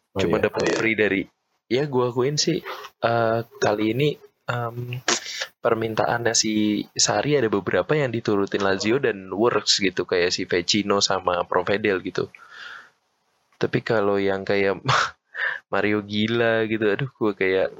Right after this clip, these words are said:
Speaker 2: ngapain nih? Si Sansileri juga oke, masih oke, cuma
Speaker 1: Ya, karena masih muda juga sih
Speaker 2: Iya,
Speaker 1: dia.
Speaker 2: masih muda juga sih. Iya sih. <clears throat>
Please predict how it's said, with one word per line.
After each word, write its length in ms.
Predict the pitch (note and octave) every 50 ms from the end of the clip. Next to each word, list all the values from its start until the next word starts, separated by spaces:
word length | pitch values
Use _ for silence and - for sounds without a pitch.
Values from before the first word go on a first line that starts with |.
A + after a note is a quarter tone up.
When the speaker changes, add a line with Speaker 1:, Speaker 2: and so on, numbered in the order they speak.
| - - G#4 - - - - _ _ _ - - - - _ -
Speaker 2:
ngapain 500 | - F#2 G2 - _ - D#3+ F3 E3+ C#3+
nih? 180 | A#2 G2+ G2 G#2 -
Si 420 | - - B2 A#2 A#2 A2+ A#2 A2+
Sansileri 640 | A2 B2+ A2+ A2 - B2 A2+ A2+ A2 A#2+ D3+ E3+ E3
juga 380 | B2+ A2+ G2+ G2+ G2+ F#2+ - - - - - - - - - - _
oke, 320 | - D3+ E3+ - - A#2+ A2
masih 320 | A#2+ C3+ C3 B2+ G#2+ F2
oke, 240 | G#2+ - - G2 G#2
cuma 400 | - - G2+ G2+ A2 A#2+ A#2+ - _ _ _ _ _ _ _ _ _ - - _ _
Speaker 1:
Ya, 160 | - G2 F#2+
karena 160 | G2+ G2 G#2+ G#2
masih 240 | G2 G2 - -
muda 240 | G2+ F#2+ F#2 F#2 F#2
juga 240 | F2+ F2 F2+ F#2+ G2
sih 160 | F2+ - F2
Speaker 2:
Iya, 20 | D#2+
Speaker 1:
dia. 120 | D#2 F2+
Speaker 2:
masih 120 | F2 F2 - G#2
muda 220 | G#2 G#2 G#2+ G#2+
juga 280 | G2 G#2+ A2+ A2+ A2 G#2
sih. 200 | F#2+ - F#2 F#2 F#2+ F#2 E2+ E2 F2 - - _ _ _ _ _ _ _ _ -
Iya 240 | G#2 G2 F2+ F2 F2 F#2
sih. 320 | - - F2+ F2 F2 G2+ -
<clears throat> 320 | - - - _ - -